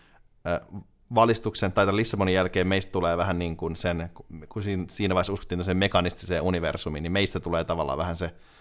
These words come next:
vähän niin kuin se kelloseppä, joka voi säätää sitä tavallaan, miten se, ää,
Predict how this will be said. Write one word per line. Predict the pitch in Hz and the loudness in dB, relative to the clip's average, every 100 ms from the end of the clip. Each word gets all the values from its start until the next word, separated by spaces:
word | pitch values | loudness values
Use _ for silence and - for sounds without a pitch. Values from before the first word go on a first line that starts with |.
| - - | -16 -6
vähän | 90 | -2
niin | 85 | -2
kuin | 90 | -2
se | 87 80 - - _ _ - | -2 -2 -6 -20 _ _ -4
kelloseppä, | - 113 92 - 85 90 | 4 6 6 2 -2 -2
joka | 85 | 0
voi | 85 | -2
säätää | - 104 92 - 65 65 | 4 6 6 4 -2 -4
sitä | - - - 69 - - - - | -8 -10 -4 -4 -6 -18 -18 -4
tavallaan, | 80 80 76 | 0 0 0
miten | 82 73 | -2 -4
se, | - 82 - - - - - - | -4 -6 -8 -20 -20 -20 -20 -8
ää, | 80 80 | -4 -4